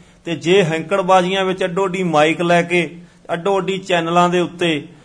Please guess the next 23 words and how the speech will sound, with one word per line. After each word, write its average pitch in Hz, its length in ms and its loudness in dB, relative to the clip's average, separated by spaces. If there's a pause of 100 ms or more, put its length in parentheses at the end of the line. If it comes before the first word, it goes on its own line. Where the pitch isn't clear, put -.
(180)
ਆਹੀ 175 300 4
ਖੇਡ 196 440 2
ਆਉਣੀ 170 300 2
ਆ 156 140 -2 (380)
ਤੇ 196 100 -4
ਪੰਥ 185 420 -2
ਤੋਂ 196 300 -4
ਇਹਨਾਂ 196 260 0
ਕੋਲੋਂ 185 280 0
ਕੋਈ 180 240 0
ਭਲਾ 180 340 4
ਨਹੀਂ 170 240 2
ਆ, 151 140 -2 (680)
ਇਹਦੇ 208 220 -2
ਨਾਲੋਂ 190 240 2
ਤੇ 190 200 -2 (180)
ਇਹ 175 200 -6 (640)
ਚੁੱਪ 196 180 0
ਕਰਕੇ 190 280 2
ਘਰਾਂ 185 260 2
'ਚ 156 80 -6
ਬਹਿ 165 240 4
ਜਾਣ, 170 240 2